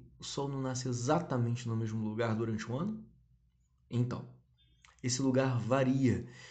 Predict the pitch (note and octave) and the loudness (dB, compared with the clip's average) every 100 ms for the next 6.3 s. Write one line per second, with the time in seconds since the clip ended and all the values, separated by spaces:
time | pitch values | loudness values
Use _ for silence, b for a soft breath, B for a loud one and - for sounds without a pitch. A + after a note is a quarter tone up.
0 | B B - F3+ F#3+ - - D3+ E3 D#3 | B B 0 4 4 2 0 2 4 2
1 | D#3 D#3 D3+ D3 - C3 C3+ C#3 C3+ C3+ | 0 -2 0 -2 -2 -4 -2 -2 -2 0
2 | C#3 D#3 D3+ D3 F#3+ A#3+ A3+ G#3+ - D3+ | 0 0 0 2 2 2 2 2 2 4
3 | D3 D3+ D3 D3 B B B B B D#3 | 6 4 2 -2 B B B B B -4
4 | D#3 - E3+ D#3 D3+ D3+ D3+ C#3+ D3 D3 | -4 -2 -2 0 -2 2 2 4 8 8
5 | C3 B2+ C3 D#3+ E3 D3 C#3 C3+ B2+ G#2+ | 8 2 0 0 0 4 6 6 6 4
6 | G#2 G#2 | -2 -4